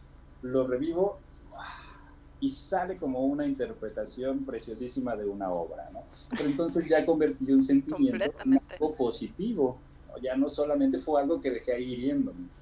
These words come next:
Speaker 1: ya cuando salió,
Speaker 2: Claro.
Speaker 1: tuvo una finalidad y una proyección. Entonces, yo creo que hay que saber también manipular y, eh, eh, sentir y controlar nuestras emociones. Y no, claro que no hay que, eh, negarlas, no, no, no,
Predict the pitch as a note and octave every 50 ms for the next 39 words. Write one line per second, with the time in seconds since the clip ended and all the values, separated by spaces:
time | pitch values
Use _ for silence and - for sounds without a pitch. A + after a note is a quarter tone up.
0 | - - - - - - G#2+ - - D3+ D3 C3+ C3 B2 - C3 C3 B2 B2 B2
1 | C3+ D#3+ F3+ - - G3 G3 G3 A3+ A#3 G#3 F3 - E4 - A4 - A#4 - -
2 | - - - - - - A2+ A2+ B2 A#2 - B2 G#2+ G2 F#2 F2 F#2 F2+ F#2+ G2+
3 | G2+ F#2+ G#2 A2+ A2+ A2+ A2 A2 - - A2 G#2 F#2 F2+ F2 - - - - F2
4 | F2+ G2 G#2+ - D#3+ D#3+ G#3 G3+ - - - A#3 B3 B3+ C4 B3+ A#3+ - G3+ G3+
5 | G3 F#3+ - G3 G3 F#3 - C3+ B2 B2+ C3 C3 - C#3 C3 B2+ B2+ B2+ C3 C3
6 | B2+ A#2+ A2+ A2 - - G2+ F#2+ G2+ G#2+ A#2+ C3 C3+ C3+ C3+ - - - - -
7 | - - - F2 F2 E2+ E2 E2 E2 D#2+ - - - - - - - - - -
8 | - - C3 A#2 A2+ A2 - B2 A#2+ A#2 - - D3 D3 D3+ D#3+ E3 - - -
9 | - G#2+ - - C#3+ D3 C#3 C3 C3+ C3 B2+ B2 A#2+ B2+ B2 A#2 - - - A2+
10 | - - G#2 G2+ F#2+ - - G2+ G2+ F#2+ G2+ G2+ - - A2+ A2+ A#2 C#3+ E3+ -
11 | - C#3 C#3+ D#3 C#3 D3 B2 B2 B2 B2+ B2+ - C3+ B2 G#2+ - - - - -
12 | - - G2 F#2+ F#2+ F2+ F2+ - A2+ A#2+ A#2 G#2+ G2 A2 A#2+ C#3+ C#3+ A#2+ G#2 F#2+
13 | - - - A#2 B2+ C3 C3+ D3 D3 C#3 -